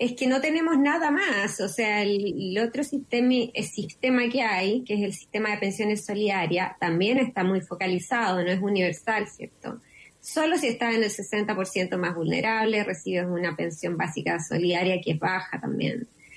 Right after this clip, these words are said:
Eh, la A P S también es entonces están, podríamos, eh, generar, si es que no generamos nada más en el sistema, podríamos estar generando mayor pobreza de la que vamos, de que tenemos en el sistema de pensión.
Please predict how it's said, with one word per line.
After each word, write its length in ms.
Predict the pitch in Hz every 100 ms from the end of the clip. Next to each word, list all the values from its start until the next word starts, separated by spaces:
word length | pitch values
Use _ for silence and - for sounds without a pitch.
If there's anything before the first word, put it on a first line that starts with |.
| - - - - - -
Eh, 260 | 190 202 190
la 100 | 190
A 40 |
P 180 | 208 233
S 180 | - 214
también 220 | 185 180 _ - 190 226
es 60 | 233
entonces 540 | 240 214 214 233 233 - 254
están, 360 | 247 214 208 - _ - 165 160 _ _ _ _ _
podríamos, 800 | 220 214 214 269 277 269 254 226
eh, 240 | 208 208 208
generar, 420 | 214 196 208 247
si 140 | 240
es 60 | -
que 100 | 196
no 100 | 226
generamos 640 | 277 262 247 247 247 247
nada 260 | 220 214 170
más 380 | 175 208 269 - _ _ _
en 100 | -
el 120 | 220 226
sistema, 760 | 247 240 240 247 254 269 262
podríamos 440 | 202 202 214 220 -
estar 200 | 220 214
generando 720 | 220 190 196 214 214 214 -
mayor 680 | 190 180 170 196 233 247 - _
pobreza 640 | 240 226 220 233 226 262
de 120 | 233 220
la 160 | 214
que 100 | 220
vamos, 540 | 202 208 196 185 - -
de 220 | 190 156
que 140 | 185 - _ 196 175
tenemos 460 | 220 302 160 143 -
en 100 | 143
el 80 |
sistema 500 | - - _ - 151
de 60 | 147
pensión. 320 | - - -